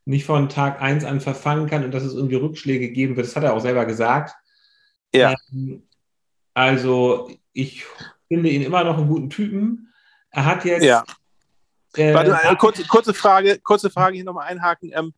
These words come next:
Speaker 1: Ja.
Speaker 2: wie, wie schätzt du das denn jetzt ein? Also wa-, wackelt sein Stuhl jetzt inzwischen schon? Oder, oder
Speaker 1: Nein,
Speaker 2: ist das,
Speaker 1: also ich,
Speaker 2: äh
Speaker 1: ich, nein, ich glaube, also so schnell geht das jetzt nicht. Der H S V kann sich das einfach nicht leisten. Es wär-, es hätte ja nun auch,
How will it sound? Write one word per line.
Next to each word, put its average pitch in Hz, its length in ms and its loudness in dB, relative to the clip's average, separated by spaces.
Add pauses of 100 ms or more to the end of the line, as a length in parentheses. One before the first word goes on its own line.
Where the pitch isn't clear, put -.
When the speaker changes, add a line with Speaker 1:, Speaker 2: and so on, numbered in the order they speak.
(120)
Speaker 1:
Ja. 151 180 -6 (120)
Speaker 2:
wie, 160 220 -10
wie 180 100 -4
schätzt 196 300 0
du - 40 0
das 185 160 2
denn 175 100 0
jetzt 175 220 -2
ein? 175 180 0
Also 160 320 -2
wa-, 175 180 -2
wackelt 190 320 0
sein 185 220 -2
Stuhl 220 380 -6
jetzt 220 220 -2
inzwischen 208 460 -10
schon? 233 640 -4
Oder, 175 520 4
oder 143 160 6
Speaker 1:
Nein, 139 420 4
Speaker 2:
ist 143 100 -6
das, 151 80 6
Speaker 1:
also 160 120 0
ich, - 60 -4
Speaker 2:
äh 151 260 4
Speaker 1:
ich, - 100 -10
nein, 131 560 2
ich 143 120 -8
glaube, 170 420 4
also 139 360 -2 (380)
so 147 180 0
schnell 160 340 2
geht 156 180 0
das 151 200 2
jetzt - 640 -2
nicht. 165 320 -2
Der 139 160 0
H 151 120 2
S 147 60 -4
V 151 140 0
kann 156 160 -2
sich 147 100 0
das 143 80 -6
einfach 143 180 -2
nicht 135 120 -2
leisten. 147 260 -2
Es 127 160 -8
wär-, 156 220 0
es 139 220 -4
hätte 170 160 -2
ja 160 180 4
nun 147 160 2
auch, 143 380 -6